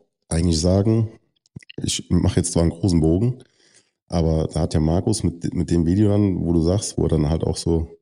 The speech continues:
im wahrsten Sinne des Wortes intimere Einblicke gegeben hat und auch abseits vom Sport und vom Training was dargestellt hat, hat er dann eigentlich Social Media viel vorweggenommen schon.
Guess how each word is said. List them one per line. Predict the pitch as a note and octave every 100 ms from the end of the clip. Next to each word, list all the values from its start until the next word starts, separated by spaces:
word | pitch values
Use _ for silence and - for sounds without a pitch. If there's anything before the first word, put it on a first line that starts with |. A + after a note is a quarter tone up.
| _ _ _ _ -
im | D2
wahrsten | E2+ E2+ -
Sinne | D#2 E2+
des | D#2 C#2
Wortes | E2+ F2
intimere | F2+ E2+ G2+ G#2 F#2
Einblicke | D#2 F2 G2+ G2+
gegeben | F#2+ G#2+ G#2 G2
hat | G#2 -
und | E2+
auch | E2 D#2+
abseits | - - - G2 -
vom | E2+
Sport | - F2+ G2+ F2+
und | E2+
vom | E2+ D#2+
Training | - E2 F#2 A#2 A#2 - _ _ -
was | F2+ -
dargestellt | D#2+ F#2 G#2 A2 A2
hat, | A2+ A2+ - _ _ _ _
hat | - F#2
er | F#2
dann | E2+ E2
eigentlich | D#2+ F2 F#2+ -
Social | - - - F#2 F#2+ F2+
Media | F2 F2+ G2
viel | - - A2+
vorweggenommen | - F2 - - E2+ D#2 D#2
schon. | E2 G2 B2+